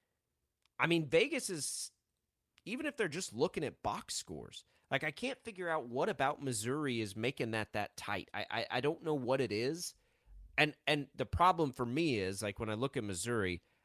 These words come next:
I don't know anything about Middle Tennessee State. And I think most people that try to act like they do don't. Uh, you know, so what does a four-point win over Middle Tennessee State mean? I have no idea. They beat South Dakota thirty-five to ten, and South Dakota's usually pretty good.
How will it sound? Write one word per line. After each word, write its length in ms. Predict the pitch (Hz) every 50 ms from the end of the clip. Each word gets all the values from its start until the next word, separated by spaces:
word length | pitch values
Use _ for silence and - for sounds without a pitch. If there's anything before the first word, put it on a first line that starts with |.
| _ _ - - -
I 100 | 175 185
don't 160 | 180 151 131
know 180 | 113 98 85 82
anything 400 | 78 78 71 - - 73 71 71
about 280 | 71 - 76 69 -
Middle 280 | - 82 80 76 76 - -
Tennessee 500 | - 85 78 78 80 - - 92 80 78
State. 580 | - - - - 110 117 151 196 208 - - - _ _ _ - -
And 100 | 156 175
I 60 | 185
think 160 | 185 180 170
most 200 | 170 175 165 -
people 260 | 165 165 156 - 147
that 140 | 127 127 -
try 200 | - - 143 143
to 200 | 139 127 - -
act 200 | 110 135 139 -
like 180 | 139 131 123 -
they 120 | 127 120
do 240 | 104 104 120 117 104 87 -
don't. 340 | - 90 98 113 139 - - - - _ _ _ _ _ _ _ -
Uh, 380 | - 92 101 101 101 101 95 - -
you 100 | 135 139
know, 200 | 123 120 131 -
so 180 | - - 151
what 160 | 143 147 156
does 120 | 165 151 143
a 60 | 143
four-point 580 | - - 160 160 156 - - 156 160 151 127 _ -
win 340 | 165 135 127 131 139 151 143
over 280 | 143 139 131 123 127 120
Middle 240 | 123 139 147 143
Tennessee 460 | 120 - 143 135 139 131 - 143 143 135
State 280 | - - 135 143 139
mean? 160 | 147 160 151 -
I 140 | - 196 214
have 300 | 170 123 101 85 - - _ _ _ _ _ -
no 520 | - 85 92 104 131 165 190 190 190 170 -
idea. 600 | - 143 147 143 143 135 110 - 98 85 76 - - _ _ _ _ -
They 80 | - 113
beat 220 | 113 156 175 - -
South 280 | - 156 160 165 -
Dakota 360 | 135 117 - 156 170 180 147
thirty-five 580 | 120 - 151 156 156 139 - - 135 143 135 131
to 60 | 120
ten, 220 | - - 139 143 139
and 100 | 113 -
South 200 | - 139 143 -
Dakota's 460 | - - 104 107 139 175 190 139 120
usually 280 | 117 104 95 101 98
pretty 220 | 85 - 98 92 85
good. 300 | - 80 82 92 -